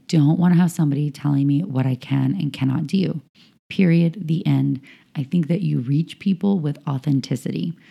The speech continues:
So I knew, and I walked away gracefully saying, "This is a great opportunity, but it's not the one for me." And I learned that in negotiation,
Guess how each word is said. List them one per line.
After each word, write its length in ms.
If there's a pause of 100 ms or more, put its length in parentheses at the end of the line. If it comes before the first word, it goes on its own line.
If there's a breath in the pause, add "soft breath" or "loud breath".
(220 soft breath)
So 500 (440 soft breath)
I 220
knew, 600 (320 loud breath)
and 140
I 240 (140)
walked 320
away 500 (180)
gracefully 720
saying, 600 (220)
"This 260
is 120
a 80
great 340
opportunity, 720
but 220
it's 320
not 300
the 80
one 260
for 140
me." 300 (340 loud breath)
And 120
I 100
learned 280
that 140
in 140
negotiation, 1080